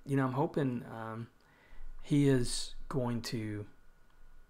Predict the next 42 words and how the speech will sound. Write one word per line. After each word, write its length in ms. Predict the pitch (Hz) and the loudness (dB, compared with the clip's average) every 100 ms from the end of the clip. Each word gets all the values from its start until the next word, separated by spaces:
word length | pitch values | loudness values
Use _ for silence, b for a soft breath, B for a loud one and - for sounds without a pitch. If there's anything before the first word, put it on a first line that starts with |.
| - - _ - | -20 -20 _ -8
develop 480 | 113 113 113 123 123 | -4 -2 2 2 2
into 220 | 127 110 | 0 -4
a 40 | 110 | -4
good 200 | 104 104 | -4 -4
center. 320 | - 139 123 | 0 0 0
He 160 | 113 139 | 2 2
only 180 | 196 | 2
got 240 | 165 185 - | 2 0 0
sixteen 560 | - 156 135 - 120 | -4 -4 -4 -4 -4
minutes. 380 | 104 117 95 - | -2 -4 -6 -8
He, 160 | - 110 104 | -6 -6 -6
he 100 | 110 | -6
was 140 | 110 120 | -4 -2
in 120 | 117 | -2
foul 300 | 110 104 117 | -2 -2 0
trouble. 380 | 127 120 120 127 B B B B B B B - - - - - - - | 0 -2 -2 -6 B B B B B B B -20 -20 -20 -20 -20 -20 -8
So 160 | - 139 | 0 2
that's 180 | 143 | 2
a 60 | 127 | 2
good 280 | 131 127 113 | 0 0 0
line 360 | 107 117 110 | 0 0 -2
considering. 680 | 98 104 - 120 107 98 101 - - b b b b b - - | -6 -6 -4 -2 -2 -4 -10 -16 -20 b b b b b -20 -8
And 120 | 131 127 | -2 2
then 240 | 131 120 | 2 2
Wilcox 540 | 117 127 - 135 127 | 4 2 4 0 0
had 140 | - 123 | 0 0
another 220 | 117 113 | 0 -2
good 180 | 110 110 | -4 -6
game. 280 | 113 113 110 | -4 -4 -4
I'm 120 | 107 | -2
waiting. 320 | 139 190 147 - - | 0 2 -2 -6 -8
I 60 | |
don't 100 | 170 | -4
know 60 | 180 | -4
if 80 | 143 | -2
he's 160 | 135 | 0
ever 140 | 120 110 | 0 -4
had 100 | 107 | -6
a 40 | |
double-double. 800 | 98 104 104 101 110 107 104 92 | -6 -4 -4 -6 -6 -4 -4 -4
He 280 | 113 107 104 | -6 -6 -4
hasn't. 540 | 117 110 92 - - | -2 -2 -4 -14 -18